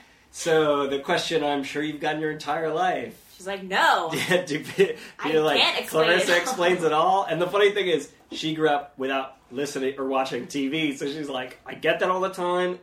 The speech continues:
Speaker 2: and I actually don't know what it references," <laughs> even though she's in that same age bracket. It's like,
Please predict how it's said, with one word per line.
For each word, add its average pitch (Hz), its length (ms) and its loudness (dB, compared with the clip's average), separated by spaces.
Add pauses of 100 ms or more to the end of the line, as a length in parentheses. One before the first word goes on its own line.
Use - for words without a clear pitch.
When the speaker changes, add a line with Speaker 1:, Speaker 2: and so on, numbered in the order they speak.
(120)
Speaker 2:
and 143 80 -6
I 147 80 -2
actually 151 420 -4
don't 151 320 -4 (120)
know 156 180 4
what 156 140 4
it 139 80 0
references," 147 800 0
<laughs> 175 80 0
even 214 220 0
though 180 140 2
she's - 340 -4
in 202 100 -6
that 185 220 -4
same 160 280 -4
age 143 320 -8
bracket. 156 560 -6
It's 143 140 -14
like, 147 160 -12